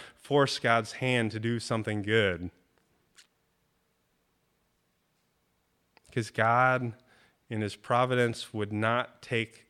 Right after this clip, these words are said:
such a shortcut, would never take a shortcut like that. God would never free God's self from entering into the very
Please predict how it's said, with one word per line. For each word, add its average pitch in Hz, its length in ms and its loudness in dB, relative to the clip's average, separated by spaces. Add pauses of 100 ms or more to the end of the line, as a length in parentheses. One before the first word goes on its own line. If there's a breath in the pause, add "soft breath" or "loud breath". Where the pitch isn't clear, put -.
such - 400 -6
a 101 60 -8
shortcut, - 640 -10 (1120)
would 101 160 -10
never 117 460 0
take - 360 -4
a 98 40 -4
shortcut - 580 -8
like 85 220 -16
that. 85 240 -14 (520)
God 139 200 4
would 123 120 2
never 156 560 4 (280 loud breath)
free 139 600 6
God's 117 340 4
self 117 320 4
from 110 300 -4
entering 156 560 2
into 123 500 0
the 107 120 0
very 120 440 4